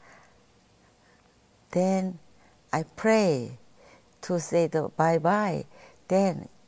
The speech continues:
God pour me the grace. And then tear, and then I repent my sin, then I receive the Holy Spirit and I speak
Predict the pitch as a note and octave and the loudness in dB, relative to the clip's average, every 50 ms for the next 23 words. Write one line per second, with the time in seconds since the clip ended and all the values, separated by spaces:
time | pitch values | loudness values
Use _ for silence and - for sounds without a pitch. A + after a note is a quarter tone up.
0 | _ _ _ - - D3+ E3 E3 E3 D3 - - - - - - - F#3 G3 G3+ | _ _ _ -10 -6 -6 -4 -2 -2 -4 -4 -8 -16 -20 -20 -4 0 2 2 4
1 | F#3+ F3+ E3+ D#3 D3 D3 D3 - D3+ - - - - - - - - _ _ _ | 2 2 0 -2 -2 -4 -4 -6 -10 -14 -20 -20 -20 -20 -20 -20 -20 _ _ _
2 | - D3 - - - E3 D#3+ D3 C3+ C3 - - - - - - - - - - | -6 -6 -4 0 2 2 4 4 2 0 -4 -12 -16 -18 -20 -20 -20 -20 -20 -20
3 | - _ _ _ - - E3 E3+ F3 E3 E3 E3 E3+ E3+ E3+ E3+ E3+ E3+ - - | -20 _ _ _ -4 -4 -2 -2 -2 -4 -2 -2 0 0 0 -2 -4 -6 -8 -12
4 | - - - - - - - - - - - - - F#3 F#3 F3+ F3 E3+ E3 E3 | -20 -20 -20 -20 -20 -20 -20 -20 -18 -16 -12 -4 0 0 2 4 4 4 4 4
5 | D#3+ D#3+ D#3+ D#3+ D#3+ D#3 D#3 D#3 D#3 D#3 - - - - - - - - _ _ | 4 2 0 -2 -2 -2 -4 -6 -8 -10 -14 -18 -20 -20 -20 -20 -20 -20 _ _
6 | - D3+ D#3 D3+ D#3 D#3 D3+ D3+ - - - D3+ D3+ D3 D3 D#3 D3+ - - F3+ | -6 -4 -4 -4 -4 -4 -6 -6 -6 -6 -6 -6 -4 -4 -6 -8 -10 -2 0 0
7 | E3 E3 E3+ E3 D#3+ D#3+ D#3 D#3 D#3 D#3 D#3 D#3 D#3 D#3 - - - - - - | 2 2 0 0 -2 -2 -2 -4 -4 -4 -4 -4 -6 -6 -10 -16 -20 -20 -20 -20
8 | - _ - - - - E3 E3+ E3+ E3+ E3+ E3 E3 E3 E3 E3 E3 D#3+ E3 E3 | -20 _ -16 -12 -8 -4 -2 -2 0 0 0 0 0 0 0 -2 -2 -2 -4 -6
9 | E3 - - - - - - - _ _ - F#3+ G3 F#3+ F#3 F3+ E3+ E3 - - | -6 -10 -16 -20 -20 -20 -20 -20 _ _ 4 6 8 8 6 4 2 -2 -6 -8
10 | - - - - - C#3 C#3 C3+ D3+ D3 - - - - C#3+ C#3+ C#3+ D3 C#3+ C#3+ | -14 -20 -14 -6 -6 -4 -2 -2 -4 -4 -4 -8 -6 -4 -4 -2 -2 -2 -2 -2
11 | D3 C#3+ - - - - D3 C#3+ D3 D3 - - - - - - - - - - | -4 -6 -8 -14 -12 -10 -8 -6 -6 -6 -8 -10 -16 -20 -20 -20 -20 -20 -20 -14
12 | - - C#3 C#3 - - - C#3 C3+ - - - - C3+ | -10 -8 -8 -6 -6 -8 -8 -8 -10 -12 -14 -12 -12 -12